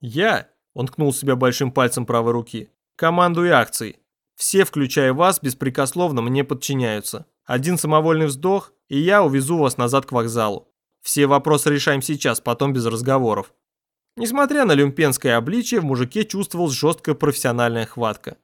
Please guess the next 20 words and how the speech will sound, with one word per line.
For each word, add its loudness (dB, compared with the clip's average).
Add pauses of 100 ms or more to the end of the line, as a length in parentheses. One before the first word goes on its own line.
(240)
Его 2
подручные, 2
даже 2
не 0
шелохнув 0
головами, 2
беззвучно 0
плыли 2
меж 0
мелькающей -2
рекламы 0
впереди. -8 (600)
"Хорошо, 2
понял. 0 (340)
Вопрос 2
первый. 0
Когда? 0 (320)
Вопрос 0
второй. 2
Как?" -2